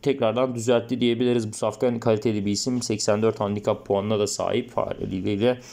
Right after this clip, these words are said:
burada tanıdığımız bir isim diyebiliriz onun için. Ben burada arkadaşlar bu iki safkanı da bırakmak istiyorum. Üç beş diyorum. İsteyenler tabii altı numara veya başka bir safkana da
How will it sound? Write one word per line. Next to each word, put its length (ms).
burada 260
tanıdığımız 520
bir 60
isim 300
diyebiliriz 420
onun 120
için. 260
Ben 200
burada 120
arkadaşlar 540
bu 60
iki 180
safkanı 440
da 100
bırakmak 340
istiyorum. 460
Üç 240
beş 260
diyorum. 300
İsteyenler 500
tabii 160
altı 400
numara 260
veya 220
başka 260
bir 40
safkana 500
da 200